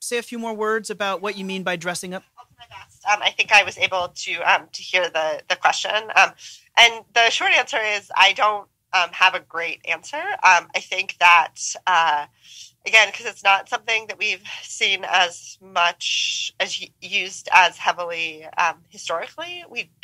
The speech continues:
Speaker 2: we just don't quite know kind of what Congress will, will, um, will try and do. Um, but I do, and I, I think it's also, um, helpful to remember that now we're, like, in a period of divided government. So,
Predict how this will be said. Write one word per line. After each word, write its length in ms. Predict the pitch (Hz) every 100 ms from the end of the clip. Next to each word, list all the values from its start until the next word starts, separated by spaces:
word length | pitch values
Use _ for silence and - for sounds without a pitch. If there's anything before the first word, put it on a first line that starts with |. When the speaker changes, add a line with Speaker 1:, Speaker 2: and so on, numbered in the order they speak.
| -
Speaker 2:
we 80 |
just 240 | 196 - -
don't 220 | 175 170 _
quite 320 | 185 185 -
know 440 | 220 233 226 226 - _
kind 180 | 220 175
of 140 | 165
what 220 | 170 -
Congress 500 | - 196 175 160 -
will, 200 | - 156 _ _
will, 300 | 156 156 156 -
um, 240 | 185 - _ - - _
will 80 | 175
try 220 | - 185
and 280 | 175 156 _
do. 300 | - 165 180
Um, 500 | 262 320 - 202 175 - - _
but 100 | 208
I 200 | 208 - _ _ _ -
do, 160 | 240 226 -
and 140 | 196
I, 200 | 185 175 -
I 100 | 180
think 280 | 180 160 175
it's 160 | -
also, 400 | 156 - 156 147 _
um, 240 | 165 160 156
helpful 340 | - 160 - 151
to 140 | 170
remember 240 | 160 147
that 140 | 156 - -
now 240 | 170 156
we're, 160 | 156 147
like, 180 | 147 -
in 100 | 147
a 40 |
period 340 | - 165 156 151
of 120 | 151
divided 340 | 185 165 165
government. 560 | 156 160 185 233 294 -
So, 400 | - 165 160 147